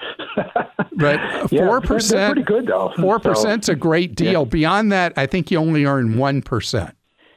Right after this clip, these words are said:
Speaker 1: Yeah, that's what it says in the fine print, uh, where I read it. But I, I thought it might be worth to put the three thousand in just, just to see if you can earn it.
Speaker 2: Absolutely,
Speaker 1: Yeah.
Speaker 2: and you will earn that.
Speaker 1: All right. Okay, thanks, Clark.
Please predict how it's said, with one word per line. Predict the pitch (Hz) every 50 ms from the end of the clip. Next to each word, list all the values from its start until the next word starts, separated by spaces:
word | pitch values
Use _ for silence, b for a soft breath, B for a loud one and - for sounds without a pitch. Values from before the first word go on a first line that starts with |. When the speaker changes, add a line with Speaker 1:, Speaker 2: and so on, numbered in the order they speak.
| b -
Speaker 1:
Yeah, | 175 185 185 165
that's | 160 170 170 -
what | 196 185 160
it | 143 - -
says | 175 160 147 127 110
in | 139 131 123
the | 117 -
fine | - 127 113 120 117 -
print, | 120 113 110 104 - - - - - 143
uh, | 117 110
where | 113 113 110
I | 110
read | 110 107 120 120 107
it. | 98 101 -
But | - 107 101 101 B B B B B
I, | - 156 156 135 - 156
I | 120 170 - -
thought | - 143 135
it | 139 123
might | 123 143 135 135
be | 131 117
worth | 123 135 151 143 -
to | - 107 107 -
put | - - -
the | 113 -
three | - 123 123 113
thousand | 110 113 117 135 160 143 110 98 101
in | 107 104 104 101 -
just, | - 113 107 - - - -
just | 143 117 101 -
to | 113 -
see | - 127
if | 123
you | 117 117
can | 110 117 127
earn | 117 151 185
it. | 294 - - _ - _ _ -
Speaker 2:
Absolutely, | 165 160 160 - - 208 175 175 196 233 - - 170 160 156
Speaker 1:
Yeah. | 147
Speaker 2:
and | 143 147 147
you | 147 151
will | 143 139 151 165 175 170 175
earn | 180 190 214 202 170
that. | 135 104 101 87 - _ _ _ _ _ _ _ _ _ _ _ _ _ _ _
Speaker 1:
All | - 113 110 107
right. | 107 110 117 107 92 - - - B B B B B B B B -
Okay, | 143 185 185 196 208 233 202 -
thanks, | - 220 220 -
Clark. | - - 175 190 202 -